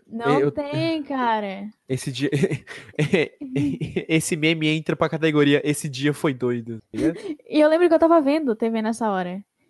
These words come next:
Speaker 1: Por algum motivo eu tava vendo. E eu não vejo T V aberta, sabe?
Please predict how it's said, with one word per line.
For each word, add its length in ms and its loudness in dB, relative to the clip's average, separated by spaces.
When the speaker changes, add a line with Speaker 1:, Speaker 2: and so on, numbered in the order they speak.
Speaker 1:
Por 140 6
algum 300 4
motivo 460 0
eu 80 0
tava 260 2
vendo. 480 -6
E 80 -8
eu 80 -2
não 200 -4
vejo 280 0
T 140 0
V 100 -4
aberta, 680 -4
sabe? 420 -8